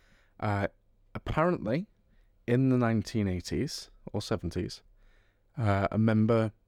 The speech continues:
who was a local farmer donated some topsoil to the golf club.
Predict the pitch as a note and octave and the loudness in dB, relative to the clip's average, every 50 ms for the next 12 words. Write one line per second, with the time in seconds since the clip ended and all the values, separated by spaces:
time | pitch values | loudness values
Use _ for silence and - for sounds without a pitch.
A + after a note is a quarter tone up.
0 | _ _ _ _ _ _ _ _ _ _ - A#2 A#2 G#2+ G#2 G2+ G2+ G2+ G#2+ G#2 | _ _ _ _ _ _ _ _ _ _ -6 -2 -2 0 0 0 0 2 2 0
1 | G2 - E2 - - G#2+ G#2 G2 F#2+ F#2+ F#2+ G2 - - _ _ _ _ _ _ | 0 -2 -6 -4 -2 -2 0 0 0 0 -2 -2 -6 -10 _ _ _ _ _ _
2 | _ _ _ _ _ _ - A#2 A2+ A2+ C3+ E3+ D#3+ - - E2 D#2 - - - | _ _ _ _ _ _ 0 0 2 2 2 0 -2 -2 -4 -6 -6 -4 -4 -4
3 | G#2 G2 - - - - - - - F#2+ F2+ F#2+ - - - - - G2+ G2 - | -4 -2 -2 -2 -4 -4 -6 -4 -2 -2 -2 -4 -6 -10 -8 -4 -2 -2 -2 0
4 | A2 A#2+ A#2 - - - - | -2 -4 -4 -6 -8 -10 -8